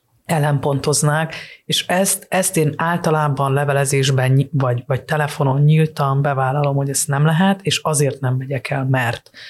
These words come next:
És ezek után, ö, súlyos retorziók is vannak, tehát nagyon, ö, bántó megszólalások, ö,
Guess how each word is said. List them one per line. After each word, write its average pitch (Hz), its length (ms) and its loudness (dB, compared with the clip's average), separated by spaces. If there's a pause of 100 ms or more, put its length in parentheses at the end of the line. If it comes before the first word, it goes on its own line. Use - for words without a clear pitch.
(140)
És - 140 -2
ezek 190 340 0
után, 156 600 0
ö, 147 320 0
súlyos 214 520 2
retorziók 135 760 -2
is 139 180 -2
vannak, 143 580 2
tehát 135 340 -2
nagyon, 139 600 2
ö, 156 100 0 (320)
bántó 139 960 2 (340)
megszólalások, 131 1160 0
ö, 143 60 0